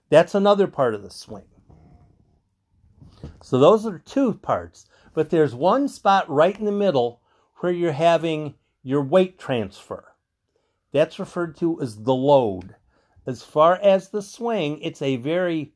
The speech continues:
short portion of the swing, but it's a very important portion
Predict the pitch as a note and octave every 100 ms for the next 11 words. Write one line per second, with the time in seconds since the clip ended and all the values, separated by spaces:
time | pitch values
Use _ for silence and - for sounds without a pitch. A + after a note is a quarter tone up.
0 | _ - - C4 B3+ - - A#2 - G#2
1 | G#2 - _ _ _ - C3+ G2+ G#2+ -
2 | - B2+ A2+ E2 F2+ _ - - _ _
3 | F#3+ F#3 F3+ F3 E3+ F3+ F3 D#3+ D3 A#3+
4 | B3+ E3+ C#3 C#3 A#2+ A2 C3 B2+